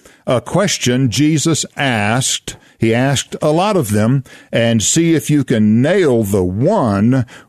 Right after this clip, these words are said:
we're going to talk about this evening. So text me your response to the question, what is a question that Jesus asked? Seven one nine, three one five,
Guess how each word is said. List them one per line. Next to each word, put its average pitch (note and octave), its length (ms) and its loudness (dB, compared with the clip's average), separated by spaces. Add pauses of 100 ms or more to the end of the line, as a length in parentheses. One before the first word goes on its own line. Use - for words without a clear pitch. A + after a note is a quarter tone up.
we're C3+ 240 0
going C3 260 -2
to G#2 80 -2
talk A2+ 320 -2
about A2+ 460 -2 (180)
this A2+ 300 -2
evening. G2+ 640 0
So F#2 260 0
text - 420 -4
me B2 140 0
your A#2+ 280 2
response D#3+ 480 -2
to E3+ 80 0
the D#3 100 -2
question, A2 440 -2 (320)
what D3+ 320 0
is D#3+ 200 0
a C#3+ 80 -2
question A#2+ 720 -2
that G2 320 -2
Jesus D3 680 -2 (100)
asked? B2+ 720 -2 (540)
Seven C#3+ 500 0
one G3+ 220 2
nine, B2 540 0
three A#2 520 -2
one F#3+ 240 2
five, B2 680 0